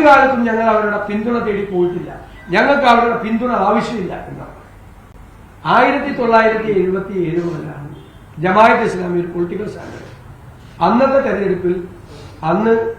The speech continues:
സി പി എമ്മിനാണ് ജമായത്ത് ഇസ്ലാമി പിന്തുണ കൊടുത്തത്. പിന്നീടുള്ള എല്ലാ തെരഞ്ഞെടുപ്പുകളിലും രണ്ടായിരത്തി പത്തൊമ്പത്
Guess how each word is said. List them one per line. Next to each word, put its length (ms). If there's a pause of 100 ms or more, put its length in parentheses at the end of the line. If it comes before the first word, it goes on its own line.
സി 120 (140)
പി 100
എമ്മിനാണ് 400 (300)
ജമായത്ത് 420
ഇസ്ലാമി 300 (100)
പിന്തുണ 340
കൊടുത്തത്. 240 (520)
പിന്നീടുള്ള 460 (140)
എല്ലാ 260 (480)
തെരഞ്ഞെടുപ്പുകളിലും 720 (280)
രണ്ടായിരത്തി 760 (120)
പത്തൊമ്പത് 540